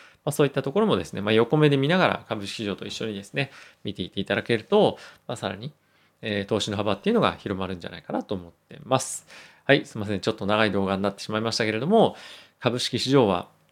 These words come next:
えー、来年というか、今年これからどうなるか、金利が上がっていく中でどう考えるかっていうのはですね、皆さんもいろいろとお考えあると思うので、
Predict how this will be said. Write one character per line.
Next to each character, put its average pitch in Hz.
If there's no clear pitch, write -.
え 101
ー、 95
来 113
年 120
と 120
い 113
う 104
か、 -
今 -
年 110
こ -
れ 107
か 107
ら 104
ど 127
う -
な 117
る 104
か、 117
金 123
利 117
が 113
上 113
が 123
っ 123
て 147
い -
く 147
中 151
で 113
ど 151
う 120
考 135
え 147
る 123
か 104
っ 101
て -
い -
う -
の 240
は 151
で 90
す -
ね、 107
皆 123
さ 117
ん 98
も 98
い 101
ろ 104
い -
ろ 101
と 98
お 143
考 113
え 104
あ 117
る 107
と 117
思 104
う -
の 104
で、 175